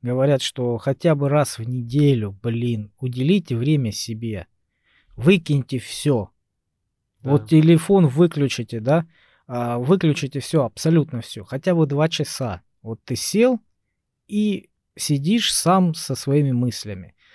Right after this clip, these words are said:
Speaker 1: И пытаешься разобраться в своей жизни, да? То, что, то, что было, какой-то опыт извлечь из того, что происходило у тебя, да? Понять, что будет у тебя дальше в жизни. То есть как-то структурировать это всё, понимаешь? Потому что оно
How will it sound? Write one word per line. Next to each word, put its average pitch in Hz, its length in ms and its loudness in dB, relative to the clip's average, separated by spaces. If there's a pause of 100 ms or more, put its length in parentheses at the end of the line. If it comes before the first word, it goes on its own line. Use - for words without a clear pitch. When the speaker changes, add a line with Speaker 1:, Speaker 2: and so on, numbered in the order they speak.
(160)
Speaker 1:
И 120 240 -4
пытаешься 170 560 2
разобраться 143 600 0
в - 40 -4
своей 151 360 2
жизни, 127 540 -2
да? 127 280 -2 (380)
То, 170 120 2
что, 160 420 0
то, 170 140 0
что 165 220 -2
было, 127 520 2 (140)
какой-то 175 460 -2
опыт 131 500 -2
извлечь 113 460 -6
из 107 120 -14
того, 110 280 -10
что 101 440 -12
происходило 107 580 -8
у - 40 -10
тебя, 101 260 -14
да? 147 220 -4 (920)
Понять, 175 480 4
что - 280 0
будет 170 340 2
у 156 60 2
тебя 160 260 2
дальше 131 420 -2
в 113 60 -6
жизни. 104 400 -10
То 107 160 -12
есть 110 240 -10
как-то 139 300 -4
структурировать 135 960 0
это 107 180 -10
всё, 107 300 -14
понимаешь? 117 480 -10
Потому 131 280 -6
что 139 200 -4
оно 160 220 2